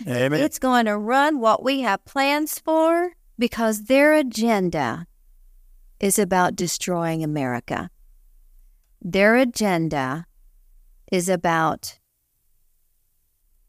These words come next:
Speaker 1: doing away with our Constitution.
Speaker 2: Amen.
Speaker 1: Yep. They're, they're, they're belittling the Constitution of the United States.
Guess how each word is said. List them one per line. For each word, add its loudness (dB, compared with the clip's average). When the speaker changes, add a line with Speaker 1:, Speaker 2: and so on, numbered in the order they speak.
Speaker 1:
doing 6
away 4
with 2
our 4
Constitution. 0
Speaker 2:
Amen. -16
Speaker 1:
Yep. -2
They're, 4
they're, 2
they're 0
belittling 2
the 0
Constitution 0
of 2
the 0
United 0
States. -10